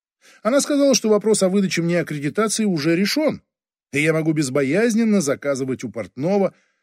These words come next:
форму американского военного корреспондента. Портной определённо имел свой взгляд на то, как должна выглядеть форма американского офицера. Материал, конечно, несколько отличался от официально утверждённого, но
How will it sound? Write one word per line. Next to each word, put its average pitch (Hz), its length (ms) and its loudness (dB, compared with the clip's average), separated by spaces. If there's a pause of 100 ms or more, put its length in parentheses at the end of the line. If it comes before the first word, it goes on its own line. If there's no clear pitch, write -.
(240)
форму 190 480 2
американского 135 840 -2
военного 107 580 -8
корреспондента. 82 920 -16 (1200)
Портной 226 300 -4
определённо 170 580 2
имел 170 220 0
свой 151 240 -4
взгляд 135 460 0
на 120 120 -8
то, 139 120 -6
как 123 160 -6
должна 127 320 -6
выглядеть 127 360 -6
форма 131 300 -6
американского 127 640 -8
офицера. 139 500 -6 (640)
Материал, 170 360 2
конечно, 135 340 -4
несколько 131 400 -6
отличался 143 540 0
от 90 100 -14
официально 113 480 -8
утверждённого, 190 720 -2
но 226 340 0